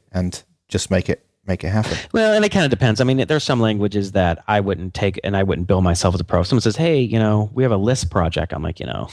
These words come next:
Speaker 2: I haven't done Lisp since college. So, I mean, and, it, and Lisp is so different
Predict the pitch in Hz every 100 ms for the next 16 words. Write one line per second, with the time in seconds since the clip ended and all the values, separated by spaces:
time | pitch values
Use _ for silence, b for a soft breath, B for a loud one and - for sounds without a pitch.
0 | B B B B 127 101 92 87 90 92
1 | - - 82 - 87 82 80 - - 85
2 | 78 - 71 62 60 98 104 - B B
3 | - 123 135 - 98 - 95 87 98 92
4 | 85